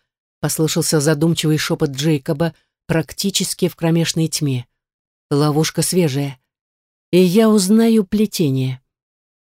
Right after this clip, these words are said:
В свете магического огонька блеснуло какое-то стёклышко,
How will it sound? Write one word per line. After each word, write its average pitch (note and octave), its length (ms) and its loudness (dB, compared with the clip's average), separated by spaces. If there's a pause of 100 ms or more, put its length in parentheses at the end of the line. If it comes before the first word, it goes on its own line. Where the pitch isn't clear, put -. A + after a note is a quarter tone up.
(520)
В - 60 -6
свете F3 400 0
магического D#3 720 0
огонька D3 540 0 (600)
блеснуло G3+ 480 2
какое-то F#3+ 400 0
стёклышко, - 760 -4